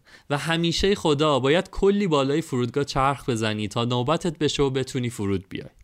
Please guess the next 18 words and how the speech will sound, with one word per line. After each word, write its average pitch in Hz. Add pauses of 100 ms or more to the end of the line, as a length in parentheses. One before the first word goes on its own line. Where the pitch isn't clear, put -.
(140)
سلطان 190
با 196
بی‌حوصلگی 170
دستورات 175
رو 185
به 160
کمک 135
خلبان 131
داد 180
و 180
در 143
عین 175
ناباوری 120
پریتولا 113 (240)
سیگارش 127
رو 123
روشن 101
کرد. -